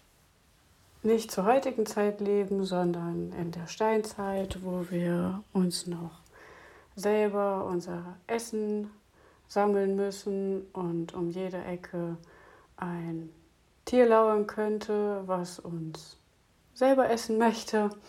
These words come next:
ähm, zum Beispiel ein Löwe, dann, ähm, sind die ganzen natürlichen Prozesse in uns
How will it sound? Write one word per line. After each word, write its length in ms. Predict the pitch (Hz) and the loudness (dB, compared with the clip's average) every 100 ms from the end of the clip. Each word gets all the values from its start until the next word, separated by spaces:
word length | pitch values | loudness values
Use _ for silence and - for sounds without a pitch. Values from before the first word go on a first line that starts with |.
| - - - - - | -14 -14 -16 -18 -8
ähm, 240 | 202 190 180 | -2 0 0
zum 160 | 180 | 2
Beispiel 320 | 170 160 151 180 | 0 0 0 2
ein 160 | 196 | 2
Löwe, 460 | 226 254 240 240 233 - _ _ _ _ _ - - - - | 2 2 2 0 -2 -12 _ _ _ _ _ -20 -20 -18 0
dann, 480 | 202 196 190 190 - | 4 4 4 2 0
ähm, 520 | - 185 185 185 185 - | -4 -4 -4 -4 -8 -12
sind 560 | 208 208 196 196 190 - - - - - | -12 -4 0 0 -2 -8 -18 -20 -20 -8
die 160 | 196 180 | -4 4
ganzen 380 | 202 208 208 202 | 6 6 6 2
natürlichen 500 | 190 - 202 196 190 | 2 0 0 0 -6
Prozesse 540 | - 180 185 180 - | -8 -10 -8 -8 -6
in 240 | - 214 | -2 -2
uns 500 | 214 196 190 190 - | -2 -2 -2 -2 -4